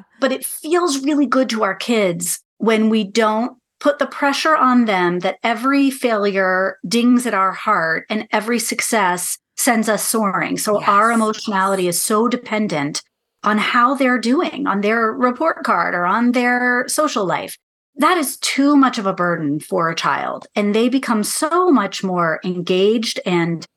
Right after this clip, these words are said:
Speaker 1: connected to you. It's like a real irony there that I think kids become more connected to you when you are lovingly detached, when
Speaker 2: Yeah.
Speaker 1: you're like, "My happiness isn't riding on how you do on this S A T."
Speaker 2: Yeah. And I just, I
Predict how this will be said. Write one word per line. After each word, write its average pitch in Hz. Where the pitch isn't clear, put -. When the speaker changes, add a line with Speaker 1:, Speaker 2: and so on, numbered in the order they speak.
Speaker 1:
connected 233
to 277
you. 160
It's 240
like 220
a 208
real 226
irony 214
there 110
that 226
I 226
think 247
kids 247
become 277
more 226
connected 220
to 277
you 285
when 233
you 220
are 214
lovingly 196
detached, 247
when 233
Speaker 2:
Yeah. -
Speaker 1:
you're 247
like, 226
"My 277
happiness 339
isn't 269
riding 214
on 220
how 226
you 247
do 240
on 196
this 202
S 202
A 202
T." 208
Speaker 2:
Yeah. 151
And 180
I 196
just, 233
I 170